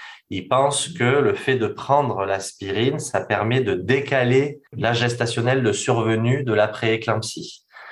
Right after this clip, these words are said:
C'est pour ça que ça diminuerait pas le risque de prééclampsie à terme, parce que c'est des femmes qui, sans aspirine, auraient peut-être fait une prééclampsie avant trente-sept semaines d'aménorrhée, et le fait d'avoir bénéficié d'un traitement préventif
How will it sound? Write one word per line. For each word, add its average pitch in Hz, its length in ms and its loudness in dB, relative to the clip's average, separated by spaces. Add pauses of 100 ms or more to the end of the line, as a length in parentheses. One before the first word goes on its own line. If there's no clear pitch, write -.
(340)
C'est 101 180 -4
pour 101 160 -2
ça 147 140 2
que 147 80 -4
ça 110 140 2
diminuerait 110 920 2
pas 131 360 2 (260)
le 104 160 2
risque 120 340 2
de 101 140 2
prééclampsie 110 800 0
à 104 120 0
terme, 135 580 0
parce 95 180 -8
que 131 400 2 (380)
c'est - 320 -4
des 98 140 4
femmes 135 340 2
qui, 104 160 -6
sans 135 480 2
aspirine, 113 840 0
auraient 98 360 2
peut-être 151 440 0
fait 139 220 2
une 120 160 0
prééclampsie 113 800 0
avant 113 320 4
trente-sept 110 480 -2
semaines 104 300 -2
d'aménorrhée, 98 640 2
et 117 80 4
le 98 140 4
fait 123 240 0
d'avoir 95 340 2
bénéficié 98 560 -4
d'un 98 160 0
traitement 98 400 -4
préventif 104 680 -4